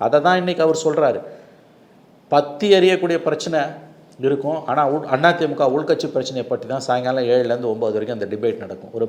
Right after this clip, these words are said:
பதினாலு சேனல்ல சாயங்காலம் டிபேட் நடக்குது. பப்ளிக் ஒப்பீனியனை மோல்டு பண்றதுல அவர்களுக்கு முக்கிய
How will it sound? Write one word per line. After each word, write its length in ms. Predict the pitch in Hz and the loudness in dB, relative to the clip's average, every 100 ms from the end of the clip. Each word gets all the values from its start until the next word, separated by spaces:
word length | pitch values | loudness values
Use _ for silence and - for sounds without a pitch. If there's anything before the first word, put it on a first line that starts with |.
| 131 | 0
பதினாலு 400 | 139 156 151 131 | 0 0 0 -2
சேனல்ல 360 | 139 151 147 151 151 | -4 -2 -2 -4 -6
சாயங்காலம் 380 | 127 123 123 113 | -4 -2 -2 -2
டிபேட் 260 | 113 113 101 | -4 -4 -8
நடக்குது. 280 | 95 101 - - - - - 131 | -12 -14 -16 -20 -20 -20 -2 0
பப்ளிக் 340 | 131 175 175 | 2 2 2
ஒப்பீனியனை 380 | 160 165 147 139 127 | 2 0 -2 -2 0
மோல்டு 240 | 139 151 139 | 0 0 -2
பண்றதுல 340 | 135 113 123 131 | -4 -4 -2 0
அவர்களுக்கு 300 | 113 110 113 | 0 -4 -6
முக்கிய 220 | 113 147 | -8 -6